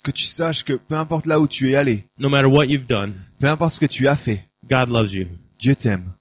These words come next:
Speaker 2: And he's not mad at you.
Speaker 1: Et il est, il est pas fâché contre toi.
Speaker 2: He really, really wants a relationship
Speaker 1: Mais
Speaker 2: with
Speaker 1: il veut
Speaker 2: you.
Speaker 1: vraiment, vraiment une relation avec toi.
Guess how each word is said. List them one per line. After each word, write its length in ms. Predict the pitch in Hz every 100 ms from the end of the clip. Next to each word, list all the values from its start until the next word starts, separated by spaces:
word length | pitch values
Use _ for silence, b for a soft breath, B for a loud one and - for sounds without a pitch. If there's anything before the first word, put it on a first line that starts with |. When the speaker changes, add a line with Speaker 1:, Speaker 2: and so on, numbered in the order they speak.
| -
Speaker 2:
And 120 | 120
he's 200 | 131 117
not 160 | 117 107
mad 240 | 107 98
at 60 | 101
you. 200 | 104 113 107 _
Speaker 1:
Et 160 | 117 135
il 80 | 131
est, 160 | 123 104
il 60 | 135
est 40 |
pas 120 | 147
fâché 340 | 143 143 160 147
contre 240 | 135 120
toi. 340 | - 123 139 - _ -
Speaker 2:
He 80 | 147
really, 420 | 147 170 165 151
really 380 | 139 156 156 131
wants 280 | 131 135 117
a 40 |
relationship 560 | 110 110 110 104 - 113
Speaker 1:
Mais 100 | 127
Speaker 2:
with 100 | 143
Speaker 1:
il 40 | 151
veut 60 |
Speaker 2:
you. 140 | 135 131
Speaker 1:
vraiment, 340 | 165 165 156
vraiment 400 | 127 123 151 143
une 120 | 123
relation 400 | 131 135 127 139
avec 120 | 123
toi. 220 | - 95